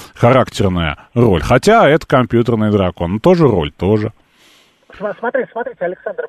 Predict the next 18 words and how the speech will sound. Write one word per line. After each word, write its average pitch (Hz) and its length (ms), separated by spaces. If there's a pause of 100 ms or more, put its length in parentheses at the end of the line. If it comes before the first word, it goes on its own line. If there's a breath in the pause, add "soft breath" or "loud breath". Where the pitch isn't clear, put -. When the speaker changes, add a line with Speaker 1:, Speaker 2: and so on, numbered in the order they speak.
Speaker 2:
вы 480 120
раз-, - 320
вы 254 100
разбира-, 220 440
разбираете 220 500
персонали, 226 680
наверное, - 460
это - 240
правильно. 214 480 (180)
Я 220 180
оцениваю, 196 840
да, 202 220 (220)
да, 202 140
кар-, - 200 (140)
карти-, 185 380
картинку - 440
в - 160
ц-, 131 280